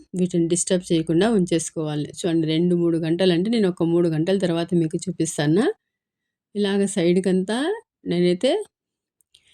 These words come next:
ఇలాగ లూజ్ చేసి ఒక ప్లేట్ పైన బొర్లిస్తే రాలేదు. ఎందుకంటే పైన నీకు స-, సైడ్‌కి ఇది కరెక్ట్‌గా లేదు మనకి రావడానికి. అందుకోసమే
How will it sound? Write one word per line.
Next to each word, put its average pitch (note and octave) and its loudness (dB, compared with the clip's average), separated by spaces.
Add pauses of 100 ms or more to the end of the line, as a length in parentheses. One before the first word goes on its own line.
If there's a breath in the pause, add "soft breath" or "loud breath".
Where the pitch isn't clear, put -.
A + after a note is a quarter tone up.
(140 soft breath)
ఇలాగ G3+ 2
లూజ్ F#3 4
చేసి F#3 0 (160)
ఒక - -8
ప్లేట్ G3 2
పైన G3+ -2
బొర్లిస్తే F3 -2
రాలేదు. E3+ 2 (160)
ఎందుకంటే F3+ -2 (340)
పైన F3 -2 (160)
నీకు G3 -4 (640 soft breath)
స-, E3 -4
సైడ్‌కి G#3 0 (280)
ఇది F#3+ 0 (280)
కరెక్ట్‌గా F#3+ 0
లేదు E3+ 2 (180)
మనకి D#3+ -4
రావడానికి. D3+ -2
అందుకోసమే F3 -2